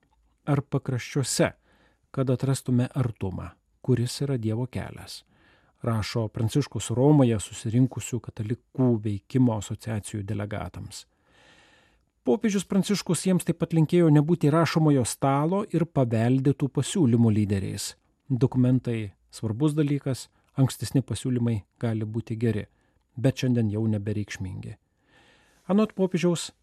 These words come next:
itin svarbu įsiklausyti į konkrečius asmenis, mažus ir didelius, jaunus ir senus, į jų tikrovę, į neužduodamus klausimus, į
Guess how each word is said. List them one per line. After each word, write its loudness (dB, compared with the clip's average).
itin 4
svarbu -2
įsiklausyti -4
į -18
konkrečius -2
asmenis, 2
mažus 2
ir 0
didelius, -2
jaunus 4
ir -4
senus, -4
į 2
jų 0
tikrovę, 0
į 6
neužduodamus 2
klausimus, -6
į 6